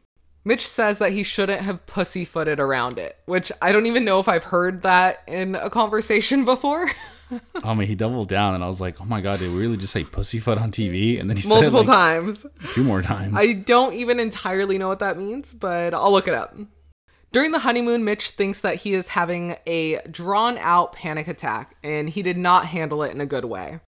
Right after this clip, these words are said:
Speaker 1: I could see it. It lends a little bit of explanation for how badly things were going.
Speaker 2: I just imagine someone like Mitch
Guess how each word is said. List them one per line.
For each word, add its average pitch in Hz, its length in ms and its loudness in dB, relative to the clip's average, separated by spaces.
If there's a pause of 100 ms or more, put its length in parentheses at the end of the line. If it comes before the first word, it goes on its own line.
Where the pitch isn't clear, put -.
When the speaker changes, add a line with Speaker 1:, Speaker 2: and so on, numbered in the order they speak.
(360)
Speaker 1:
I 262 100 2
could 403 160 2
see 381 220 -2
it. - 340 -4 (260)
It 262 240 -2
lends 277 520 0
a 233 100 -2
little 240 320 4
bit 226 140 2
of 214 80 -2
explanation 185 760 -2
for 170 360 2
how 175 340 4
badly 143 560 4
things 143 260 -4
were 139 120 -2
going. 120 520 -6 (560)
Speaker 2:
I 135 100 4
just 170 200 2
imagine 120 760 6 (440)
someone 135 400 4
like 117 160 4
Mitch 98 580 0